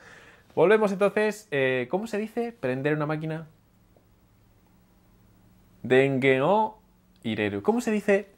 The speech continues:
cortarla? "Kiru, dengen o kirimasu". Bien, exactamente igual la expresión se usa para decir el switch o ireru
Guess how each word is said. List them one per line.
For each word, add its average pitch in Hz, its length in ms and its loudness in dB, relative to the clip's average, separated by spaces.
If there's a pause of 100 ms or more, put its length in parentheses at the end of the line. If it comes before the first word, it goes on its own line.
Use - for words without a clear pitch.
(260)
cortarla? 247 960 4 (2250)
"Kiru, 135 460 -2 (200)
dengen 151 840 -2
o 202 320 0 (180)
kirimasu". 107 800 -4 (180)
Bien, 113 380 0 (260)
exactamente 185 880 0
igual 156 300 0
la 143 60 -2
expresión 147 460 -8
se 143 140 -6
usa 147 240 -6
para 131 140 -2
decir 151 260 -4
el 113 140 -4
switch - 800 -4
o 214 260 -2 (1000)
ireru 123 520 2